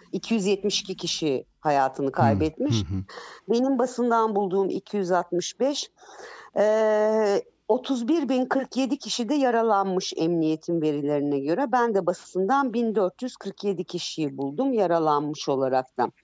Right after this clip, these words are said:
Speaker 2: Hı hı.
Speaker 1: Şimdi önceki senelerde ben bunu yaparken basınla, e, emniyet arasında ciddi fark olurdu. İki
Speaker 2: Hı.
Speaker 1: katı kadar fark olurdu.
Speaker 2: Hı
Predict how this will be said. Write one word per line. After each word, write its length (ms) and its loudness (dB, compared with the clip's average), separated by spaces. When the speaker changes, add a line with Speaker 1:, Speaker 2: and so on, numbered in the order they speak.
Speaker 2:
Hı 60 0
hı. 40 0
Speaker 1:
Şimdi 200 2
önceki 400 0
senelerde 580 2
ben 220 4
bunu 100 2
yaparken 720 2
basınla, 1040 2
e, 40 2
emniyet 360 2
arasında 480 0
ciddi 400 -6
fark 340 0
olurdu. 320 0
İki 220 0
Speaker 2:
Hı. 40 4
Speaker 1:
katı 220 0
kadar 400 0
fark 300 0
olurdu. 280 2
Speaker 2:
Hı 60 4